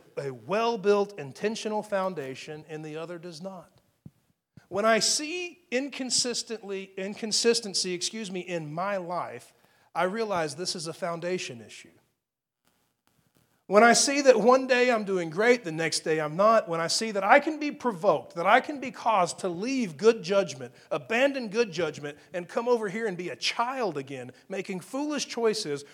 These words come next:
with horrible consequences, I understand that this is a foundation issue. Now, this is helpful.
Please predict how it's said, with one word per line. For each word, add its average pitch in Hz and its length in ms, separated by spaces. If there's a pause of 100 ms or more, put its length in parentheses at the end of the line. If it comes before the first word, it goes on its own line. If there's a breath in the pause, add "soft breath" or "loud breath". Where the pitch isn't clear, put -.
with 160 180
horrible 269 440
consequences, 165 920 (280 loud breath)
I 233 200
understand 247 600
that 175 120
this 240 220
is 208 120
a 208 120
foundation 196 800
issue. 135 480 (200 loud breath)
Now, 208 140
this 294 240
is 320 140
helpful. - 520